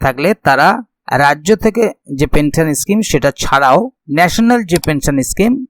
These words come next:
ইন্দিরা গান্ধী ন্যাশনাল ওল্ড এজ পেনশন, তার থেকেও সুবিধা পাবেন। পশ্চিমবঙ্গের সিনিয়র সিটিজেন কার্ডের জন্য কিভাবে আবেদন করবেন?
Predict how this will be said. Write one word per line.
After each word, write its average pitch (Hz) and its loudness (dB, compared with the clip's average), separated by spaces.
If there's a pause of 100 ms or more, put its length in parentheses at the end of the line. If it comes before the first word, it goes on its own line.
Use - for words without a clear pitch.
(180)
ইন্দিরা 160 2
গান্ধী 156 -2
ন্যাশনাল 165 -2 (100)
ওল্ড 156 4
এজ 143 0
পেনশন, 143 0 (380)
তার 151 2
থেকেও 170 0
সুবিধা 135 0
পাবেন। 110 2 (800)
পশ্চিমবঙ্গের 233 4 (120)
সিনিয়র 196 2
সিটিজেন 202 0 (120)
কার্ডের 151 2
জন্য 202 4 (120)
কিভাবে 156 2
আবেদন 117 2 (100)
করবেন? 107 -2